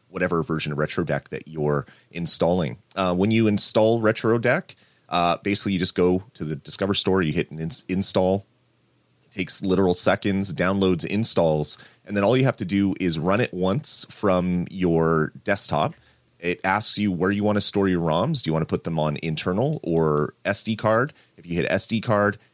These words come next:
it pops over to the S D card, creates a new folder structure, um, which is one of my complaints. I wish it r-, would have really, um, looked to see if you already had EmuDeck installed and then just use that as your rom folder.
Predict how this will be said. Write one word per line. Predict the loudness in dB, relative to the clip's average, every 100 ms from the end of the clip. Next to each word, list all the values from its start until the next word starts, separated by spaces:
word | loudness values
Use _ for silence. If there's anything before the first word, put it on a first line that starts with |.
| _ -4
it | -2 -2 -4 -6 -6 _ _
pops | -2 -2 0
over | 0 0
to | 0
the | 2
S | 2 0
D | -4
card, | 0 -2 -2
creates | -4 -2
a | 0
new | 0
folder | -2 -2 0 0
structure, | 0 -2 0 -2 -2 -6 _ _ -8
um, | -2 0 0 -2 -8 -16 -6
which | -2
is | 0
one | 2 2
of |
my | 2
complaints. | 0 -2 -2 0
I | 0
wish | 2 0
it | -2
r-, | -4 -6 -2
would | -2
have | -2
really, | -2 0 0 -2 -4 -4
um, | -2 -2 -8 _ _ -6
looked | -4 -4 -8 -6
to | -2
see | 0 0
if | 2
you | 2
already | 2 0
had | -2 -4
EmuDeck | -2 0 0 -2
installed | -4 -2 0 0 0 -2
and | -2
then | 0
just | -2 -4
use | -4 -6 -4
that | -2 -2 -2 -4
as | -2
your | 0
rom | 0 0 -2
folder. | -2 -4 -2 -2